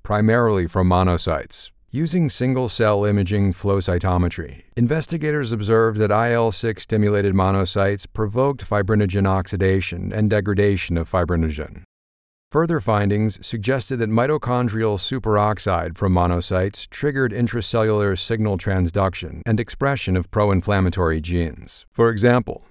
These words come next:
mitochondrial superoxide mediated endogenous monocyte T N F alpha secretion and N K kappa B transactivation.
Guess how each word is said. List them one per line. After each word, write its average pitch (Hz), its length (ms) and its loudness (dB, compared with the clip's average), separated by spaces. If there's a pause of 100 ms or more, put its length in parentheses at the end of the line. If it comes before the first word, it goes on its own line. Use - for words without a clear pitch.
mitochondrial 110 760 2
superoxide 95 880 2
mediated 95 520 4
endogenous 87 680 2
monocyte 87 680 2
T 110 180 -2
N 104 80 2
F 101 200 0
alpha 92 320 0
secretion 85 580 -2
and 87 120 2
N 104 220 2
K 98 200 2
kappa 92 360 0
B 90 220 0
transactivation. 85 1080 0